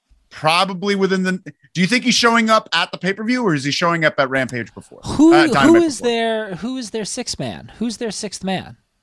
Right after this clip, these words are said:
Speaker 1: The third man, you mean?
Speaker 2: The third man, yeah. Who, who's the third man?
Speaker 1: It's gotta be Kenny Omega.
Speaker 2: It has to be Kenny, and that's the thing that's interesting is, like, um,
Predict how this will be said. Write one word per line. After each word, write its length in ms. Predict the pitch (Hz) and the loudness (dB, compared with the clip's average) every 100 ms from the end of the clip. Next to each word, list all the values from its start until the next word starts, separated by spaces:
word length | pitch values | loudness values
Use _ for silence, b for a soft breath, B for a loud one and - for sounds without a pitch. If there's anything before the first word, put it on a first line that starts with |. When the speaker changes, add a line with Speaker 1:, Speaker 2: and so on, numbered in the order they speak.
| _ | _
Speaker 1:
The 80 | 107 | -16
third 240 | 113 117 76 | -6 -6 -6
man, 140 | 62 | -16
you 60 | 55 | -20
mean? 80 | _ - | _ -8
Speaker 2:
The 80 | 139 | -2
third 300 | 190 180 143 | 2 2 0
man, 260 | 80 71 | -12 -14
yeah. 320 | - 139 113 - | -12 -8 -8 -6
Who, 360 | 170 247 208 | -6 -4 2
who's 360 | 175 311 302 - | 6 6 4 0
the 120 | 247 | 0
third 400 | - 262 262 220 | 4 6 6 4
man? 540 | 254 262 226 95 - - - | 0 2 0 -2 -10 -20 -16
Speaker 1:
It's 120 | 127 | -2
gotta 160 | 170 170 | 0 0
be 60 | |
Kenny 240 | 151 151 123 | -2 0 0
Omega. 300 | 139 175 - _ _ _ | -2 -4 -12 _ _ _
Speaker 2:
It 120 | 143 | -4
has 260 | 147 208 254 | -2 -2 -4
to 80 | 226 | -8
be 100 | 196 | -10
Kenny, 340 | 190 214 143 - | -6 -6 -6 -8
and 140 | 160 | -2
that's 180 | 214 220 | -2 -2
the 100 | 226 | -6
thing 140 | 208 196 | -6 -6
that's 140 | 175 | -6
interesting 440 | 196 185 175 175 135 | -8 -8 -10 -10 -12
is, 160 | 123 | -10
like, 340 | 135 127 117 - _ _ _ _ _ _ - | -10 -10 -12 -20 _ _ _ _ _ _ -6
um, 600 | 139 131 123 120 123 | -4 -2 -4 -6 -12